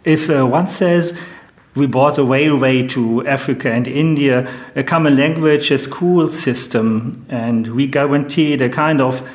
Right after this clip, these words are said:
Pax Britannica, peace in the British Empire,"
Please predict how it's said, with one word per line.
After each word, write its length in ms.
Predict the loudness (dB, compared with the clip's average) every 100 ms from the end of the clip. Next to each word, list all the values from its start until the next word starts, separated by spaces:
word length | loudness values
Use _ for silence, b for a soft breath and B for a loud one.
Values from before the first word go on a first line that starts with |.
| B -4
Pax 260 | -2 -2
Britannica, 840 | -2 -2 0 0 0 0 0 -2 -2
peace 380 | -4 -2 -2 0
in 140 | 2
the 100 | 2
British 360 | 2 0 0 0
Empire," 520 | 0 2 2 2 0